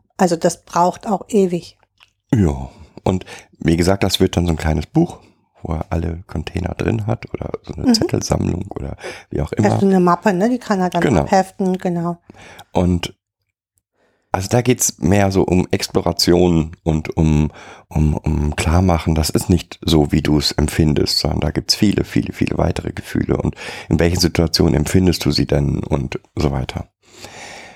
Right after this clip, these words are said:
Speaker 2: Jetzt hattest du
Speaker 1: Ich hatte drei,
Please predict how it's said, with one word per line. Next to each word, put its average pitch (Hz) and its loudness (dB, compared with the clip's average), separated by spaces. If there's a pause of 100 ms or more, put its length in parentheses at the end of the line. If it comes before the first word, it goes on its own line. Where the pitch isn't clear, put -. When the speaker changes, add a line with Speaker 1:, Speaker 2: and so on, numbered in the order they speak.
(880)
Speaker 2:
Jetzt 78 0
hattest - 0
du 104 4 (2500)
Speaker 1:
Ich - -14
hatte 208 -2
drei, 190 2